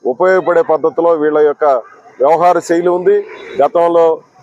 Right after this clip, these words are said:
ఎర్రచందనం స్మగ్లర్లని నూట అరవై ఒక్క మందిని వీళ్ళే పట్టించారంటే వీళ్ళ యొక్క పాత్ర ఎలాగా ఉందో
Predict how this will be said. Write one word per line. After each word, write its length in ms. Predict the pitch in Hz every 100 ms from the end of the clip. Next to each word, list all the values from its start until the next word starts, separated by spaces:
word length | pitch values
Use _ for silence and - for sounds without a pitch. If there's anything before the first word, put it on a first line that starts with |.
| - 123
ఎర్రచందనం 580 | 160 196 202 190 190 185
స్మగ్లర్లని 680 | - 156 160 190 190 170 110
నూట 460 | 95 123 165 170
అరవై 340 | 180 170 170 170
ఒక్క 180 | 147
మందిని 400 | 156 156 190 208
వీళ్ళే 320 | 185 180 190 190
పట్టించారంటే 880 | 175 165 180 190 175 170 160 208 220 _ - - 139
వీళ్ళ 220 | 180 185
యొక్క 260 | 175 165
పాత్ర 400 | 160 - 180 -
ఎలాగా 400 | 180 180 175 170
ఉందో 320 | 170 175 165